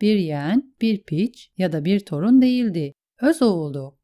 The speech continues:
ve bu yüzden bir prensesle evlenecekti.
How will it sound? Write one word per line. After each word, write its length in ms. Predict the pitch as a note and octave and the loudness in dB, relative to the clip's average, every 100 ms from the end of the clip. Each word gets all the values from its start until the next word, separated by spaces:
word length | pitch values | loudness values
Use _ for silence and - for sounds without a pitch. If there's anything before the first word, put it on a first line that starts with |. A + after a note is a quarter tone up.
| - | -6
ve 180 | D3+ C3+ | -6 -2
bu 100 | A#3+ | 0
yüzden 500 | A3 F#3 D#3 G3+ A3 | 0 -2 -2 0 2
bir 180 | A#3+ B3+ | 0 -2
prensesle 680 | A#3 A3 A3 G#3 G3+ D#3 | -2 -2 -2 -6 -4 -8
evlenecekti. 800 | D3 D3 D3 C#3+ C#3 - D3+ C#3+ | -6 -8 -10 -12 -16 -14 -12 -12